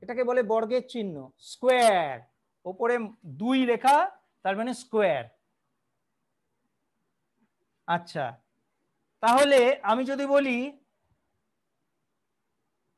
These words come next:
আহ, সাতকে সাত দিয়ে গুণ, তার মানে এখানে লিখছি চারের বর্গ। আচ্ছা,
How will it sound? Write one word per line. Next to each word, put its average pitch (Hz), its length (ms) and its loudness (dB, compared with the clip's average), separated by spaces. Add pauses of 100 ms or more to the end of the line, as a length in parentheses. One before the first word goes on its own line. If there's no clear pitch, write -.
(460)
আহ, 190 280 -2 (260)
সাতকে 254 640 2 (160)
সাত 240 240 4 (160)
দিয়ে 277 180 0 (140)
গুণ, 254 200 0 (180)
তার 220 140 4 (100)
মানে 254 240 2 (2750)
এখানে 277 240 0 (100)
লিখছি 277 280 -4 (200)
চারের 254 500 4 (140)
বর্গ। 247 320 2 (1700)
আচ্ছা, 190 180 -6